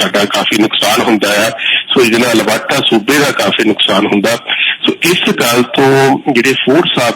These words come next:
ਵੀ ਉਹਨਾਂ ਤੋਂ ਕਾਫੀ ਨਾਰਾਜ਼ ਨੇ। ਉਹ ਕਹਿੰਦੇ ਵੀ ਸਾਨੂੰ ਇਹ ਮੁਲਕ ਨੂੰ ਅੱਗੇ ਰੱਖ ਕੇ ਸੋਚਣਾ ਚਾਹੀਦਾ, ਇੱਕ ਨੇਸ਼ਨ ਨੂੰ ਪਹਿਲਾਂ ਰੱਖ ਕੇ ਜਿਹੜੀਆਂ ਗੱਲਾਂ ਕਰਨੀਆਂ ਚਾਹੀਦੀਆਂ।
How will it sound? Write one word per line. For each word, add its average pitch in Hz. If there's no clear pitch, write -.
ਵੀ 120
ਉਹਨਾਂ 110
ਤੋਂ 117
ਕਾਫੀ 104
ਨਾਰਾਜ਼ 101
ਨੇ। 117
ਉਹ 113
ਕਹਿੰਦੇ 110
ਵੀ 123
ਸਾਨੂੰ 117
ਇਹ 127
ਮੁਲਕ 127
ਨੂੰ 156
ਅੱਗੇ 113
ਰੱਖ 98
ਕੇ 110
ਸੋਚਣਾ 98
ਚਾਹੀਦਾ, 104
ਇੱਕ 120
ਨੇਸ਼ਨ 107
ਨੂੰ 107
ਪਹਿਲਾਂ 120
ਰੱਖ 95
ਕੇ 98
ਜਿਹੜੀਆਂ 98
ਗੱਲਾਂ 92
ਕਰਨੀਆਂ 95
ਚਾਹੀਦੀਆਂ। 131